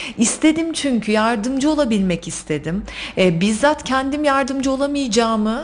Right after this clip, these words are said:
insanlar söyledi. "Sen oraya gitme. Çünkü sen oraya gittiğinde sen sadece fazlalık olacaksın. Senin, e,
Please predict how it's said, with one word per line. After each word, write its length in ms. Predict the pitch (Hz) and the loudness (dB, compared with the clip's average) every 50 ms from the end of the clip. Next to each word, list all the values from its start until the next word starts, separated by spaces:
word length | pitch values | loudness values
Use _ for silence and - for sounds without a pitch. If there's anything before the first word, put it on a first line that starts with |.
| - - | -6 -4
insanlar 460 | 214 196 - - 233 226 240 247 254 | -4 -4 -2 -2 -2 0 0 0 -2
söyledi. 460 | 254 254 - 233 247 240 269 262 294 277 | -2 -2 -2 -2 -2 -2 -2 -4 -6 -8
"Sen 260 | - - 277 285 254 | -6 -4 -6 -4 -2
oraya 280 | - 262 254 254 247 247 | -2 0 0 2 0 0
gitme. 600 | 185 180 254 285 - - - 196 170 160 156 180 - | 0 -2 -4 -4 -4 -2 -2 0 0 0 -2 -4 -4
Çünkü 260 | - 240 247 233 - | -2 0 0 0 -2
sen 160 | - 262 247 | -2 0 0
oraya 220 | 247 247 254 247 | 2 2 2 2
gittiğinde 460 | 214 202 226 - - 254 247 247 262 269 | 0 0 -2 -4 -4 -2 0 0 0 -2
sen 260 | 262 - 247 240 247 | 0 0 0 0 0
sadece 420 | 247 - 302 311 311 294 247 302 | -2 -2 0 0 0 0 0 -2
fazlalık 560 | 285 - 254 247 240 208 208 233 247 277 - | 0 0 0 0 2 2 2 2 2 0 -2
olacaksın. 600 | 285 226 190 165 147 156 151 - - - - - - - - - - - - - - - | 0 0 0 0 0 -2 -4 -6 -8 -10 -8 -8 -8 -8 -8 -10 -8 -8 -8 -10 -12 -12
Senin, 640 | - - - 233 240 247 269 294 320 339 302 220 - | -8 2 4 4 6 6 4 2 0 -2 -4 -2 0
e, 280 | 202 208 202 208 208 | 2 2 2 0 0